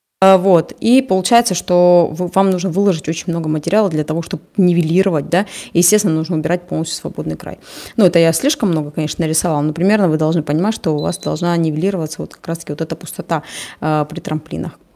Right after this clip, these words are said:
когда ноготочек вот так взлетный очень. Просушили. Ну, я думаю, мало мы просушили, но, э, надо было двадцать секунд просушить и зажать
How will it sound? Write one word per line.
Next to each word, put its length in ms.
когда 220
ноготочек 500
вот 80
так 140
взлетный 380
очень. 220
Просушили. 600
Ну, 240
я 120
думаю, 280
мало 240
мы 120
просушили, 500
но, 800
э, 20
надо 220
было 220
двадцать 440
секунд 220
просушить 440
и 60
зажать 440